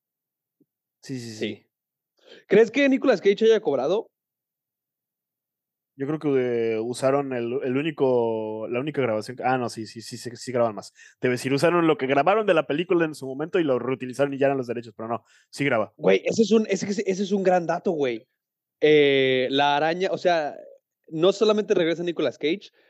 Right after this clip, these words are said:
Speaker 2: la araña gigante estaba en el guión de Tim Burton.
Speaker 1: Ah, qué buen dato.
Speaker 2: El guión de Tim Burton lo, lo hizo, bueno, de la peli de Tim Burton lo estaba haciendo Kevin Smith.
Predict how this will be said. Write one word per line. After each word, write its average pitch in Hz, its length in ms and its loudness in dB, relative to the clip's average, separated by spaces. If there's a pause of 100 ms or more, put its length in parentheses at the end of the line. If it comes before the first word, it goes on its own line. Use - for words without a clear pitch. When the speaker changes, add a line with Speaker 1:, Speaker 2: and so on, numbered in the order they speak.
(120)
Speaker 2:
la 139 220 2
araña 165 260 0
gigante 165 600 0
estaba 147 260 -2
en 185 80 -4
el 131 220 -4
guión 160 320 -2
de 135 100 -4
Tim 131 160 -12
Burton. 117 300 -8 (1040)
Speaker 1:
Ah, 95 380 -10
qué 95 100 -16
buen 87 160 -14
dato. - 260 -20 (640)
Speaker 2:
El 143 160 2
guión 165 140 2
de 196 60 0
Tim 185 140 -4
Burton 185 280 2
lo, 160 140 4
lo 147 140 2
hizo, 160 320 0
bueno, 139 220 -2
de 117 80 -6
la 113 120 -4
peli 147 220 -2
de 147 120 0
Tim 139 140 -8
Burton 139 280 -4
lo 135 80 -2
estaba 139 220 0
haciendo 135 260 -4
Kevin 127 240 -2
Smith. 127 300 -8